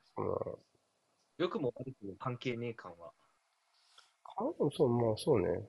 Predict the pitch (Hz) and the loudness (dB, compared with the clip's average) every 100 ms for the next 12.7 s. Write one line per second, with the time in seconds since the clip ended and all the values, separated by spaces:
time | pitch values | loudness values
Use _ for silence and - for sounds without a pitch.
0 | - 147 113 - - 160 156 - 214 254 | 4 6 6 2 2 2 2 4 6 8
1 | 196 - 110 110 - 90 90 - - 139 | 6 4 4 4 2 2 2 0 -2 0
2 | 127 - - 98 92 - 104 117 - - | 4 4 4 0 -2 -4 -6 -2 -2 2
3 | - 131 95 92 - - - - 175 - | 6 6 6 0 -4 -4 -4 4 6 4
4 | - - 151 165 - 202 143 117 113 120 | 2 4 4 2 -4 0 6 8 10 8
5 | - 143 135 92 98 113 131 156 139 - | 10 10 10 8 4 2 6 8 8 4
6 | - 117 120 131 160 131 135 180 131 90 | -2 -2 4 8 10 10 8 6 6 4
7 | 87 87 82 - 101 - 82 87 - 113 | 4 2 0 -2 -2 2 2 2 4 4
8 | 95 82 82 90 - 87 87 92 - - | 4 2 2 0 -4 -2 -2 -2 -4 -6
9 | - - - - 87 90 - - - 131 | -14 -20 -10 -2 -2 -2 -6 4 6 6
10 | - - - - - - - _ _ _ | 4 -2 -4 -8 -16 -20 -20 _ _ _
11 | - 82 110 - 92 - 110 123 165 156 | 0 4 4 6 4 2 0 2 4 4
12 | - 139 135 131 127 - - | 4 4 6 4 2 -2 -10